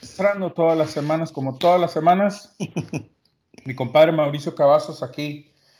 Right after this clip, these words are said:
Speaker 1: echándome la mano y
Speaker 2: Ah, compadre, no seas así, güey.
Speaker 1: Ah,
Speaker 2: O sea, que luego, ¿qué va a
Speaker 1: échame
Speaker 2: pensar
Speaker 1: la
Speaker 2: la
Speaker 1: manito,
Speaker 2: gente, güey?
Speaker 1: échame la mano, compadre.
Speaker 2: Ni
Speaker 1: Está
Speaker 2: siquiera
Speaker 1: como el
Speaker 2: estamos
Speaker 1: chiste.
Speaker 2: cerquita, compadre,
Speaker 1: ¿Qué
Speaker 2: tú estás
Speaker 1: so-,
Speaker 2: allá,
Speaker 1: qué
Speaker 2: ¿no?
Speaker 1: somos, compadre? ¿Qué somos? Somos
Speaker 2: Sí,
Speaker 1: putos,
Speaker 2: somos
Speaker 1: compadre.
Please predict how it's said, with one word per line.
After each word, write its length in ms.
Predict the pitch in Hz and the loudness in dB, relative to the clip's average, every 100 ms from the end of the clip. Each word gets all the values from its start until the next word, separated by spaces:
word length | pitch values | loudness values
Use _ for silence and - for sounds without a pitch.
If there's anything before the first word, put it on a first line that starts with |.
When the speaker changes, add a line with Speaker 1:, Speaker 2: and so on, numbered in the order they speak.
| _ _ | _ _
Speaker 1:
echándome 360 | - 151 156 143 | -2 0 0 -2
la 80 | |
mano 400 | 139 160 170 170 - | 0 0 -2 -4 -4
y 420 | 139 151 156 156 - _ - - | -4 0 -2 -2 -12 _ -20 -6
Speaker 2:
Ah, 240 | - 156 170 | 2 6 6
compadre, 320 | 190 175 175 | 4 8 6
no 140 | 170 165 | 8 6
seas 180 | 202 208 | 6 6
así, 340 | 190 147 147 | 4 4 4
güey. 380 | 156 170 185 190 | 6 6 6 6
Speaker 1:
Ah, 40 | |
Speaker 2:
O 40 | 170 | 4
sea, 140 | 151 | 0
que 120 | - | -2
luego, 240 | 147 151 165 | 0 2 2
¿qué 80 | 190 | 4
va 60 | |
a 40 | 175 | 4
Speaker 1:
échame 120 | 175 | 4
Speaker 2:
pensar 140 | 165 170 | 2 0
Speaker 1:
la 40 | |
Speaker 2:
la 80 | 170 | 0
Speaker 1:
manito, 220 | 151 156 | -2 -4
Speaker 2:
gente, 220 | 139 139 | -2 -2
güey? 300 | 135 127 120 | -2 -2 -2
Speaker 1:
échame 220 | 113 120 175 | -4 -8 -6
la 120 | 170 - - 165 | -10 -10 -18 -16
mano, 100 | 156 | -16
compadre. 280 | 135 123 151 | -12 -6 -4
Speaker 2:
Ni 60 | 143 | 0
Speaker 1:
Está 120 | 143 | 0
Speaker 2:
siquiera 40 | |
Speaker 1:
como 140 | 151 151 | 2 0
el 60 | 156 | 0
Speaker 2:
estamos 240 | 175 180 | -4 -2
Speaker 1:
chiste. 60 | 170 | -2
Speaker 2:
cerquita, 460 | 139 170 175 196 180 | 0 -2 -2 -4 -6
compadre, 240 | 170 165 | -6 0
Speaker 1:
¿Qué 80 | 165 | 0
Speaker 2:
tú 40 | |
estás 160 | 165 170 | 0 0
Speaker 1:
so-, 100 | 175 | 0
Speaker 2:
allá, 180 | 170 156 | 0 -2
Speaker 1:
qué 60 | |
Speaker 2:
¿no? 60 | 165 | 0
Speaker 1:
somos, 360 | 175 190 196 - | 4 4 4 -10
compadre? 440 | 175 170 160 156 | -8 0 0 0
¿Qué 100 | 175 | -6
somos? 400 | 175 175 175 165 | -6 -8 -10 -18
Somos 300 | - - 185 | -16 -14 -12
Speaker 2:
Sí, 180 | 185 - | -14 -14
Speaker 1:
putos, 240 | - 127 | -14 -10
Speaker 2:
somos 220 | 139 165 | -8 -8
Speaker 1:
compadre. 560 | 156 170 135 107 127 180 | -6 -8 -6 -8 -6 -6